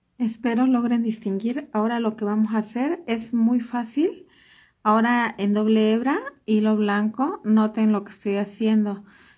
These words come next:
Estoy trabajando mis esquinas de cuadro a través de hilvanes. Voy a pasar por encima de las esquinas y por abajo de ellas a través de un hilván.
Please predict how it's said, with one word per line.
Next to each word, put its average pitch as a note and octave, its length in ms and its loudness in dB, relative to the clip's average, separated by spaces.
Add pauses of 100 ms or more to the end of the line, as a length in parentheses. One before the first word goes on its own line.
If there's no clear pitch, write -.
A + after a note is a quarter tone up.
(160)
Estoy A3 340 -2
trabajando A3+ 1080 0
mis G3 580 -4
esquinas A3 920 0
de G3 120 -2
cuadro G#3 680 0 (720)
a G#3 100 -2
través G3 380 0
de G#3+ 60 2
hilvanes. A3+ 840 0 (2000)
Voy A3 180 0
a A#3+ 120 0
pasar A#3 360 -2
por G#3+ 160 0
encima A#3 500 0
de C4+ 120 0
las F#3+ 300 -2
esquinas A3 840 -2 (2250)
y G3 140 -2
por G3 280 -2
abajo G3+ 480 -2
de A3 140 0
ellas G#3+ 360 -2
a G#3 140 -4
través F#3 340 -6
de F#3+ 120 -4
un G3 80 -4
hilván. A3+ 600 0